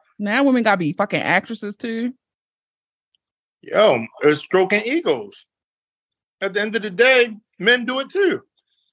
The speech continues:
Speaker 2: If I lean over and whisper in your ear, like, "Oh my God, this pussy's so amazing," that's to get your juices going even a little bit more. If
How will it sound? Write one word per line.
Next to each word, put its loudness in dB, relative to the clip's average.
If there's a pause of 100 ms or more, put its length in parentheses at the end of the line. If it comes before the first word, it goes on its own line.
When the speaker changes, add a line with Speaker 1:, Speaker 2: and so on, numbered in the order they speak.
(400)
Speaker 2:
If -4
I 6
lean 4
over 4
and -2
whisper -2
in -8
your -6
ear, 0
like, -4
"Oh -2
my -6
God, 0
this -4
pussy's -6
so 6
amazing," 2 (1120)
that's 2
to -2
get 0
your -2
juices 0
going 2
even 4
a -4
little 2
bit -4
more. -2 (220)
If -